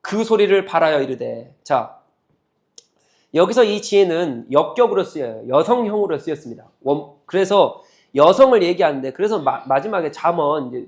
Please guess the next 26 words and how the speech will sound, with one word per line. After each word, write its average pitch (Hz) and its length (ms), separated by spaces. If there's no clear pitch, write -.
마지막 151 380
쯤에 156 180
가보면 123 380
지혜 160 400
여-, 123 260
여인이 180 440
나오잖아요. 120 600
오늘도 180 300
지혜 156 300
여인 127 160
조금 185 220
이따 131 100
나올 120 260
건데, 120 560
자, 135 320
이 214 580
지혜 185 420
여인은 139 560
부드럽게 262 560
설득하는 220 680
이가 151 140
아닙니다. 120 360
한마디로 233 360
말해서 190 260
이 180 280
우월하고 170 600